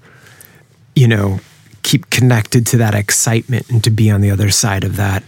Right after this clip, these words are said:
Um, for sure, having those moments, though, and meeting other artists that I'm like, "Huh,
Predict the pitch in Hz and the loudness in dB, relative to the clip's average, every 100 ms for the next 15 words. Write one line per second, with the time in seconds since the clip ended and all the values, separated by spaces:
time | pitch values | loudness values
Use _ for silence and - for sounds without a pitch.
0 | - - - - 101 95 90 92 - _ | -16 -20 -10 -2 0 2 0 -4 -10 _
1 | _ - _ - 135 - 139 120 104 117 | _ -20 _ -2 0 2 2 2 2 2
2 | 107 101 101 95 113 98 98 - 104 95 | 2 2 2 2 0 2 0 0 -2 0
3 | 95 104 101 95 92 - 95 - 98 95 | 2 2 2 0 -4 -4 -6 -4 -6 -4
4 | 87 - 98 95 92 92 - - 233 302 | -4 -4 -4 -4 -6 -8 -10 -2 2 4
5 | 254 | 2